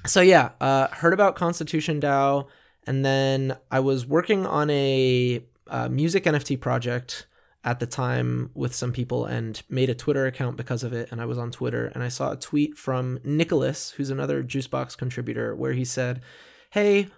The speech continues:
we need someone to run our Twitter account. Uh, is anybody available to run our Twitter account?" And I said, "Okay, well, I know I'm, I'm getting onto Twitter. I could maybe help out here." So I joined the Juicebox Discord server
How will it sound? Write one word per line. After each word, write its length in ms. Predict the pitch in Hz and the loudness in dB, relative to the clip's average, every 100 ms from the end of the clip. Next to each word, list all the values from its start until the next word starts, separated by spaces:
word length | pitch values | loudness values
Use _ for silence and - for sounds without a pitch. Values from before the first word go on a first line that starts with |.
| _ _ | _ _
we 100 | - | 0
need 200 | 165 180 | 2 2
someone 320 | - 180 175 165 | 2 2 2 2
to 100 | 156 | 2
run 320 | 147 147 143 - | 2 2 0 0
our 380 | 131 135 131 | 2 4 2
Twitter 340 | 127 - 151 151 | 0 2 4 4
account. 560 | 147 160 135 139 135 - | 2 0 0 0 -2 -4
Uh, 280 | 135 131 127 | -4 -4 -4
is 120 | 139 | -4
anybody 400 | 131 156 147 143 | -2 0 2 2
available 540 | 131 127 131 123 123 117 | 2 4 2 2 0 -4
to 140 | - | -6
run 160 | 123 117 | -4 -4
our 80 | 117 | -6
Twitter 240 | - 110 | -6 -6
account?" 340 | 104 110 101 - _ _ - - - _ | -6 -8 -10 -14 _ _ -20 -20 -20 _
And 140 | - | -2
I 40 | 131 | 0
said, 260 | 139 135 | 2 0
"Okay, 260 | - - 165 | 0 2 4
well, 300 | 135 131 131 | 6 4 2
I 80 | 151 | 0
know 260 | 180 165 - | 2 2 0
I'm, 200 | - 165 | -4 -4
I'm 440 | - 170 165 143 | -2 -2 -2 -6
getting 340 | 143 139 147 143 | -4 4 4 4
onto 240 | 135 127 | 0 -2
Twitter. 400 | 127 131 127 143 | -4 -4 -2 -2
I 80 | 139 | -2
could 260 | 135 143 135 | -2 -2 -2
maybe 240 | 131 127 | -4 -2
help 200 | 123 123 | -4 -4
out 180 | 113 120 | -4 -4
here." 280 | 123 135 147 | -4 -2 -2
So 280 | - 131 | -2 0
I 120 | 127 127 | 0 -2
joined 340 | 123 147 160 | 0 0 2
the 60 | 143 | 2
Juicebox 540 | 131 - 143 131 - | 0 -2 -2 -2 -4
Discord 380 | 180 - 170 147 | -4 -2 0 0
server 460 | 151 139 143 135 | 0 2 2 0